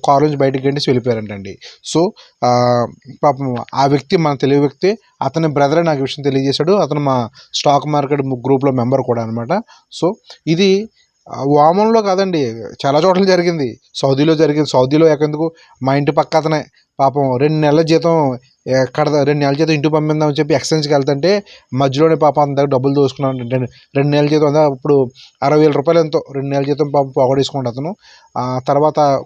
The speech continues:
కువైట్లో అయితే అడపాదడప జరుగుతూనే ఉన్నాయి. So, ఆ, ఇది మొత్త-, ఆ, మిగిలిన అన్ని దేశాల్లో కూడా ఈ అడపాదడప దొంగతనాలు, ఆ,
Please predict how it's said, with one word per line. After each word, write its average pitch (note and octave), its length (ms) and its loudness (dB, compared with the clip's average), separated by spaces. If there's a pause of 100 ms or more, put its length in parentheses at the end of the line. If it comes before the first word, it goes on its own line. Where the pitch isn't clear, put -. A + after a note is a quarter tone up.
కువైట్లో D#3+ 400 4
అయితే D#3+ 180 2
అడపాదడప C#3+ 420 0
జరుగుతూనే C#3 420 0
ఉన్నాయి. C#3 400 -4 (420)
So, B2+ 260 4 (460)
ఆ, C3 120 -6
ఇది D#3 480 -2
మొత్త-, C#3 420 -2
ఆ, D3+ 160 4
మిగిలిన D3+ 320 2
అన్ని E3+ 160 2
దేశాల్లో F3 420 2
కూడా D#3+ 300 0
ఈ D#3 280 -4
అడపాదడప C#3+ 580 0
దొంగతనాలు, C3+ 760 0 (400)
ఆ, B2 340 -2